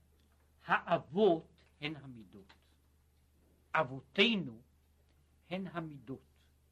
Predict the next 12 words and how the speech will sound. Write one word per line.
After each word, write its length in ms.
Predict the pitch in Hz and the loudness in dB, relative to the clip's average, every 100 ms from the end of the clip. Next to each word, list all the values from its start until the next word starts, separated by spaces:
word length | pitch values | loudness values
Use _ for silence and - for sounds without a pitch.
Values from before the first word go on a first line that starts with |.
| _ _ _ _ _ _ _ _ - - _ - 135 120 _ _ _ - - - _ _ _ _ _ | _ _ _ _ _ _ _ _ -20 -20 _ -20 -20 -20 _ _ _ -20 -20 -20 _ _ _ _ _
שאברהם, 1300 | - - 127 110 - _ 127 110 110 107 160 214 196 | -18 -14 -14 -14 -20 _ -20 -18 -16 -8 0 0 0
יצחק 480 | 131 - - 170 - | -8 -18 2 2 2
ויעקב 840 | 131 127 113 101 - - 208 147 151 - _ _ _ _ _ _ - | -10 -12 -12 -16 -12 -2 0 -2 -6 -20 _ _ _ _ _ _ 0
הם 240 | 190 196 | 0 -2
כנגד, 760 | - 147 127 139 190 151 131 139 139 _ _ _ _ _ _ _ _ _ 139 | -10 -10 -8 -2 -2 -2 -8 -8 -12 _ _ _ _ _ _ _ _ _ -20
אה, 60 | 127 120 123 _ | -18 -20 -20 _
אהבה 640 | 127 117 120 101 120 185 240 190 | -18 -14 -16 -6 6 8 8 4
ויראה 580 | 170 143 135 139 156 170 | -10 -12 -14 -14 -16 -14
ורחמים. 540 | 165 147 143 135 120 110 _ - - - _ - - _ - | -14 -14 -12 -12 -12 -18 _ -20 -20 -20 _ -20 -20 _ -4
אלה 220 | 208 226 | -2 0
הם 220 | 175 180 | 0 -2
אבותינו. 680 | 156 131 131 - 117 101 95 | -6 -8 -14 -14 -16 -16 -20